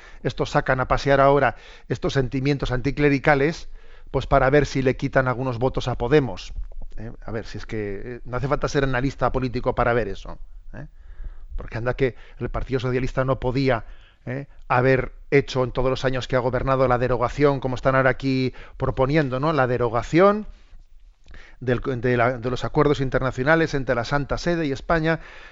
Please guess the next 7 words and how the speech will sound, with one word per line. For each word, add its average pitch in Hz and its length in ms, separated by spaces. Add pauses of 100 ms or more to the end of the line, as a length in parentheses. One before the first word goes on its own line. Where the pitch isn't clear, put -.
(120)
pues, 123 220
la 120 80
expulsión 139 640
de 135 80
la 131 80
asignatura 127 640 (440)
de, 123 640